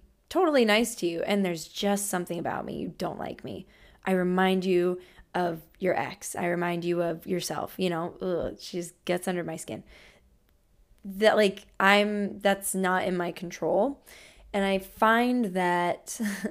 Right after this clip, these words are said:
<laughs> when I'm operating from this need to be liked,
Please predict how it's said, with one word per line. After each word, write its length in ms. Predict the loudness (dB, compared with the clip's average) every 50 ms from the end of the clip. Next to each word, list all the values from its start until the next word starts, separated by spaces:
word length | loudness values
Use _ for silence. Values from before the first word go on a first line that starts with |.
| -8 -10 -20 -20 _ _ _
<laughs> 640 | _ _ _ _ _ _ _ _ -16 -16 -16 -12 -6
when 260 | -4 -2 0 0 0
I'm 220 | 0 0 0 0
operating 720 | 0 0 0 -2 -2 -2 0 0 0 0 0 -2 -2 -4 -4
from 240 | -4 -4 -4 -2
this 220 | -2 -2 -4 -4 -4
need 360 | -4 -4 -4 -4 -4 -6 -8
to 120 | -8 -6
be 240 | -2 0 0 2 0
liked, 640 | 0 -2 -2 0 0 -2 -2 -4 -10 -20 -20 -20